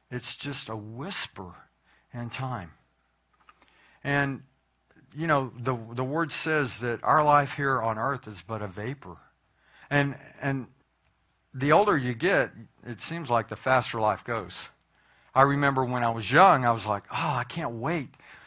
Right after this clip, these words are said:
till summer's over. I get to go to school." And it seemed like summer would last forever, and then I finally got to go to school. And then, you know,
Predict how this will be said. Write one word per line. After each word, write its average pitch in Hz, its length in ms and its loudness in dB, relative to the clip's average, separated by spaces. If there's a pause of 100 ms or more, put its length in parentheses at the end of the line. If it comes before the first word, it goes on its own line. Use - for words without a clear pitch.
till 131 120 -4
summer's 165 380 2
over. 135 220 4
I 123 60 6
get 147 180 -4
to 127 80 -10
go 139 140 0
to 123 100 -4
school." 135 420 -6 (380)
And 135 100 -2
it 123 60 -2
seemed 156 220 -2
like 127 160 2
summer 160 420 0
would 120 160 -4
last 123 320 4
forever, 120 380 2
and 113 100 -4
then 117 80 -2
I 104 100 -2
finally 147 440 0
got 127 220 0
to 131 60 -8
go 117 140 -4
to 110 100 -6
school. 104 460 -10 (640)
And 143 160 0
then, 208 380 4 (280)
you 190 140 0
know, 185 380 6